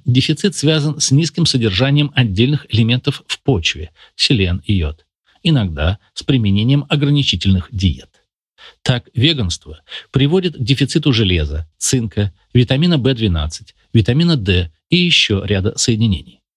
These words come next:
Ряд дефицитных в нашей диете соединений и способы их восполнения указаны в конце этого правила.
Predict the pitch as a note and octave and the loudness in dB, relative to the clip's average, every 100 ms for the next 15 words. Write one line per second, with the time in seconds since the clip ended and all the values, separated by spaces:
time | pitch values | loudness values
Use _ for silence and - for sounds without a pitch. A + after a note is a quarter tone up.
0 | _ _ - G#2 G2 - G#2+ G#2+ A2 - | _ _ -2 0 0 -2 0 0 0 0
1 | G2+ G2+ E2 - G2+ F#2 - E2+ F#2 E2+ | 0 0 0 0 2 2 0 2 2 2
2 | - - F2+ D#2 A#2 E3 F2+ B1 _ _ | -2 -2 0 2 2 2 -2 -6 _ _
3 | B2 G#2+ - A#2 - F#2 F#2+ F#2+ - G2 | 0 0 0 -2 0 -2 0 -2 0 -2
4 | - A#2 G2 C#2+ B1 - - - - A#2+ | 0 0 -2 -2 -6 -14 -20 -8 -4 -2
5 | D3+ D#3+ F#3 - D3 A#2+ - G2+ A2+ - | -2 0 -2 0 -2 -2 0 0 -2 -4
6 | F#2 G2+ A2+ - D#2+ D2 - | -4 -2 -4 -2 -6 -6 -14